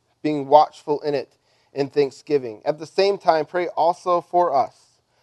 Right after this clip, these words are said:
that G-, God may open us a door to the word to declare the mystery of Christ, on account for which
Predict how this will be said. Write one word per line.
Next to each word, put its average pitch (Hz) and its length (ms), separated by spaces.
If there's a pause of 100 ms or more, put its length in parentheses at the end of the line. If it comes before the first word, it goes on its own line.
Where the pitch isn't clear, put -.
(120)
that 143 180
G-, 160 320
God 165 320
may 147 420 (560)
open 185 340
us 170 380 (220)
a 139 100
door 131 580 (420)
to 147 140
the 139 120
word 131 480 (260)
to 160 120
declare 147 420
the 143 60
mystery 139 380
of 127 140
Christ, 117 460 (580)
on 139 140
account 160 340
for 156 100
which 151 300